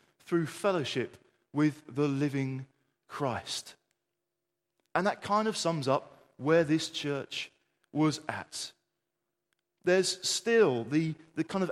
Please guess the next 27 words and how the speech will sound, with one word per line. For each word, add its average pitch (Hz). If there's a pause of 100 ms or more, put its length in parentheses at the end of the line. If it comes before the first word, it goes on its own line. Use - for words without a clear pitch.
outer 226
shell 135 (260)
that 165
suggests 160
life. 113
There's 175
programs, 151
maybe 147
there's 175
a 185
building, 165 (280)
there's 165
past 160
achievements, 185
they've 151
got 170
a 175
reputation. 175 (1000)
But 208
actually, 123 (800)
spiritually 143 (140)
speaking, 123
less 180
and 160
less 123
and 135
less -